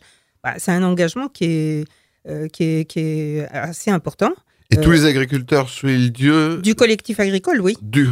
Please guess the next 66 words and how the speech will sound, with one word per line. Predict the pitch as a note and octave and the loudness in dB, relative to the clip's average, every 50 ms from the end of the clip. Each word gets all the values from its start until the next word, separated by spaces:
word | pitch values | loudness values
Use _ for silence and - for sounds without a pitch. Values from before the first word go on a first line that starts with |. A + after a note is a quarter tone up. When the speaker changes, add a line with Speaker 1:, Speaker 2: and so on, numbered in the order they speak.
| B2 A#2+ | 2 2
Speaker 2:
collectif | C3 C#3+ C3 A#2+ B2 - C#3 B2+ B2+ | 2 4 4 2 2 0 0 2 2
agricole, | B2 A#2+ A#2 C3 C#3+ | 2 2 2 4 4
Speaker 1:
Voilà. | D#3 - A#2+ B2 B2+ | 6 6 6 4 4
Speaker 2:
mais | - | 4
hors | E3 E3 E3+ C#3 - | 4 4 4 4 2
collectif | - D3 B2+ A#2+ B2 - A#2+ A#2 - | 0 -2 -2 -2 -4 -8 -6 -2 -2
agricole. | G#2+ G2 F#2+ F#2+ - A2 G#2 G#2+ A2 - - | 0 -2 0 0 0 0 0 -2 -4 -2 -2
Speaker 1:
Bah, | E3+ D3 | -2 0
ça | - F3+ | 0 -2
dépend | D3+ D#3 D#3 - D3+ | -4 -4 -4 -2 -2
Speaker 2:
Est-ce | D#3 F#3+ | -2 -2
Speaker 1:
lesquels. | - - G3+ F3+ G#3 - _ | 0 0 0 -2 -2 -4 _
Speaker 2:
Ouais, | - - G#2 | -2 0 2
d'accord. | G#2 A#2 A#2+ - G#2+ E2+ - - _ - | 4 4 4 4 2 0 -2 -6 _ -4
Speaker 1:
Ça | F#3 | 0
Speaker 2:
On | F3 A#2+ | 4 4
est | A#2+ | 6
bien | B2 B2+ | 6 6
Speaker 1:
dépend | A#2+ | 6
Speaker 2:
d'accord. | G#2 - G2+ | 4 4 0
Speaker 1:
lesquels. | - - - _ _ _ - | -2 -4 -10 _ _ _ -4
<laughs> | F3 E3+ D#3 D3 F#3 F3+ | -2 0 0 0 2 2
Voilà. | F#3+ F#3 E3+ | 2 4 4
Speaker 2:
C'est | D#3 | 4
pour | A#2+ | 4
ça | D#3 D#3+ | 4 2
que | - | 2
je | - B2+ | -2 -4
préfère | G#2+ - A#2+ B2+ D3 | -2 0 2 4 4
Speaker 1:
Donc, | C#3 A#3 - B2+ | 4 4 4 4
Speaker 2:
te | B2 | 4
Speaker 1:
euh, | A2+ A3 G#3 G#3 G3+ G3+ G3+ | 4 4 6 4 4 4 4
Speaker 2:
poser | B2+ A#2+ | 4 4
la | D3 A3 | 4 2
question. | - D3+ D#3 D3 C#3+ | 0 0 -2 -2 0
Speaker 1:
pour, | C#3+ - D#3+ G3+ | 2 2 2 2
pour | - - A#3+ A3 | 0 0 2 2
nous, | A3 A#3+ C4 C4+ B3 | 4 4 4 2 2
ben, | G#3 G3 F#3 F#3 | 2 2 2 2
en | F#3 | 0
fait, | F3+ - A#3+ A3+ A3 - - G#3 | -2 -2 -2 -2 -2 -2 -2 0
euh, | F#3 F3+ F3 F3 F3 F3 E3+ E3+ E3+ E3+ E3 E3 | 2 2 2 2 2 2 0 0 0 0 -2 0
notre | F3+ F#3+ F#3+ F#3 - | 0 0 -2 -2 -2
façon | - G#3+ F#3+ - - A#3+ A3 G#3 G3 | -2 -4 -4 -2 0 0 2 2 2
un | F3 E3+ | 0 -2
petit | D#3+ - - | -4 -6 -8
peu | - - F#3+ | -6 -4 -2
d'intervenir | F#3 F3+ E3+ - G3 F3+ F3+ F#3 F#3 F#3+ G3 F3 | 0 -2 0 0 0 0 0 0 0 0 0 -2
sur | - - E3 | -4 -6 -8
tout | - - F#3+ | -6 -8 -6
ça, | - - C4 C#4 C4+ | -2 0 0 0 0
c'est | - - A3 | -2 -2 -2
de | G3 F3 F#3+ F#3+ | 0 0 0 -2
faire | F3+ - G#3+ - - | 0 -2 -4 -4 -2
connaître | - A#3 G3+ G#3 G#3+ A3 A3 - - | 0 0 2 2 2 0 0 -4 -8
effectivement | D#3 D3+ - - E3 - _ - G3+ B3 | -8 -8 -8 -10 -14 -14 _ -10 -8 -6
le | C4+ C4 | -6 -6
plus | - - G3 - | -6 -8 -8 -6
possible. | - A3+ G#3 - - A#3 A3+ G#3+ F3 | -6 -6 -6 -6 -6 -8 -6 -4 -6
Et | D#3+ | -6
c'est | - - F3 | -6 -6 -4
là | F3 F#3+ G3 | -4 -4 -4
que, | G3 _ - E3+ | -4 _ -6 -6
par | D#3+ - E3+ D#3 | -4 -4 -4 -6
exemple, | D#3+ D#3 E3+ F#3+ G#3+ A#3+ - - | -4 -4 -4 -4 -4 -4 -4 -4
on, | F#3 E3+ D#3+ D#3+ D#3+ D3+ | -4 -4 -2 -4 -4 -6